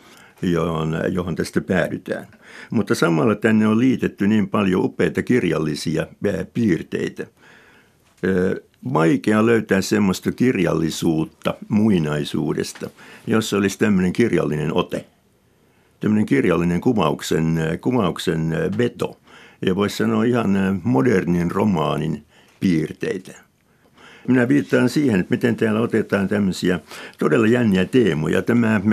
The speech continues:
vieraanvaraisuus, joka kuului tietysti asiaan erinomaisen tärkeänä asiana. Ja tämmöinen kohteliaisuuskoodi,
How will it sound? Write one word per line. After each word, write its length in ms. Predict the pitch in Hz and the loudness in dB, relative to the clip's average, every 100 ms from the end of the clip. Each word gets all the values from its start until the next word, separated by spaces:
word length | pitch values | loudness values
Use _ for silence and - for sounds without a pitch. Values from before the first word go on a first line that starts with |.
| 98 | 2
vieraanvaraisuus, 1160 | 127 143 90 80 73 80 - 95 - 98 - - - - | 4 4 2 2 2 2 0 -2 -6 -6 -8 -10 -16 -6
joka 240 | 104 110 113 | -2 0 2
kuului 440 | 131 127 95 85 | 2 2 2 2
tietysti 460 | - 92 85 - 95 | 2 -2 -2 -2 0
asiaan 500 | 95 - 78 73 82 | 0 0 -2 -2 0
erinomaisen 720 | 90 90 95 95 78 85 73 | 0 2 2 2 0 -2 -4
tärkeänä 520 | 80 - - 98 - | -4 -4 -4 -6 -4
asiana. 480 | - - - - - - _ - - - - | -8 -8 -8 -8 -12 -20 _ -20 -20 -14 -8
Ja 80 | 92 | 0
tämmöinen 240 | 95 90 | 0 2
kohteliaisuuskoodi, 1200 | 110 - - 76 76 80 78 - 87 - - - | 0 0 -2 0 0 -2 -6 0 0 0 -4 -10